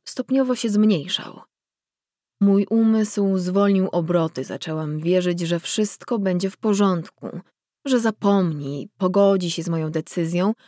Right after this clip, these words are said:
A niebawem zobaczę go z jakąś blond pięknością, stukającą szpilkami o chodnik, wyrzucającą przed siebie zgrabne nogi okryte kusą spódnicą.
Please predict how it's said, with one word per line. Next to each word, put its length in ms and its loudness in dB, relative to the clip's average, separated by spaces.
A 40 4
niebawem 520 4
zobaczę 420 0
go 100 -6
z 60 -10
jakąś 320 -8
blond 460 0
pięknością, 720 -4
stukającą 680 -2
szpilkami 680 -4
o 60 -8
chodnik, 540 -6
wyrzucającą 720 2
przed 200 -4
siebie 240 0
zgrabne 640 2
nogi 360 0
okryte 380 -6
kusą 380 -6
spódnicą. 840 -6